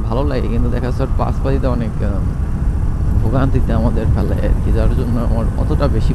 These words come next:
পছন্দ না। এই আমাদের মেইন রোডে চলে আইছি। তো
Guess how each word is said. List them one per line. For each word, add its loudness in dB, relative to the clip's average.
পছন্দ 0
না। 4
এই 4
আমাদের 2
মেইন 2
রোডে 2
চলে 4
আইছি। 4
তো 0